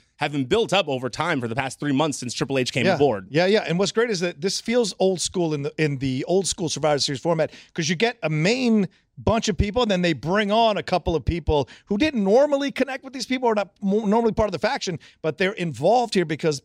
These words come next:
Speaker 2: someone on the other side has issues with them. So they've done a great mix, as I said, from the, uh, from the past and the present of both sides, W W, the old W W F and W C W. And this speaks to the genius of Triple H to make this happen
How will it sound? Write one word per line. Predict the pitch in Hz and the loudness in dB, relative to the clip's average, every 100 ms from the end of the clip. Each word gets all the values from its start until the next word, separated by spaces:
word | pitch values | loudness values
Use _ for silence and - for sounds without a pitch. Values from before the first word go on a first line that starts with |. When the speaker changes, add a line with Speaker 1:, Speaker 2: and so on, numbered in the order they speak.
| - | -8
Speaker 2:
someone | 190 196 | -2 0
on | 180 | 0
the | 143 - | -2 -2
other | 277 302 202 | 0 2 2
side | - 139 135 123 - - | 2 2 2 -2 -8 -4
has | 156 156 - | -2 -2 -2
issues | 165 - 131 | -4 -2 -4
with | 123 110 | -4 -2
them. | 147 123 | 0 0
So | - | -2
they've | 143 165 | -2 -2
done | 240 220 | -2 -2
a | |
great | 127 139 180 226 - | -4 -2 0 0 0
mix, | 156 190 - | -2 -2 -2
as | 127 | -6
I | 139 | -6
said, | - 156 123 - - - | -2 -2 -4 -12 -20 -8
from | 156 | -6
the, | 131 180 | -6 -6
uh, | 156 | -4
from | 135 151 | -2 -2
the | 127 | -2
past | 180 208 202 175 | 0 0 -2 -4
and | 151 | -4
the | |
present | - 175 156 | 0 0 -2
of | 127 - | -6 -2
both | 156 175 | 0 2
sides, | - 156 127 | 2 2 2
W | 143 143 | 0 -2
W, | 131 147 139 139 139 | -2 -2 -2 -4 -2
the | 156 | 2
old | 196 | 2
W | 175 147 | 2 0
W | 156 143 147 | -2 0 -2
F | - - _ - | -2 -10 _ -4
and | 139 139 120 | -2 -2 0
W | 151 139 | -2 -2
C | 151 | -4
W. | 123 151 135 127 127 - | -2 -2 -2 -4 -6 -4
And | |
this | 226 - - | -4 -4 -4
speaks | - - 254 - | -4 0 0 0
to | 196 | 0
the | 170 160 - - 127 | 2 0 -2 -14 -6
genius | 117 208 214 185 - | -2 0 0 -2 -2
of | 139 | -2
Triple | 175 - 147 | -2 0 0
H | 143 - | 0 -2
to | 127 | -2
make | 131 139 | 0 0
this | 139 120 | -4 -2
happen | 120 127 165 | -2 -2 -4